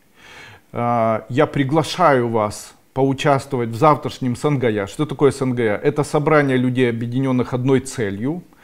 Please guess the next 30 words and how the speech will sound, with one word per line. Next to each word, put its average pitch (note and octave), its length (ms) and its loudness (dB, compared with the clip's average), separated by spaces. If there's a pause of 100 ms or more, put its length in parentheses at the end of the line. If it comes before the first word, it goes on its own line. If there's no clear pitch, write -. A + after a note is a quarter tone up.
(260)
Наша E3+ 400 4
цель D3+ 380 0
завтрашнего C3+ 640 2
собрания A#2+ 680 0
людей, A#2 400 -2
которые A#2+ 360 -2
объединенны B2 560 -2
целью A#2+ 380 0
развить A#2+ 360 -2
в - 40 -16
себе A#2 240 -6
ясновидение, B2 920 -4
будет A3 400 -4
посвящено F#3 580 0
развитию F3 480 0
ясновидения. F#2 640 -6 (420)
Именно F3 360 2
поэтому F#3+ 520 0
прямо E3+ 320 2
сегодня C#3+ 500 0
вы A#2+ 60 0
можете C3 320 -4
перейти C3 380 -2
на B2 100 -2
мой B2 180 -2
сайт D#3 400 0 (160)
Дуйко, C3 760 -2
это A#2 200 -4
моя A#2+ 160 -2
фамилия, A#2 540 -6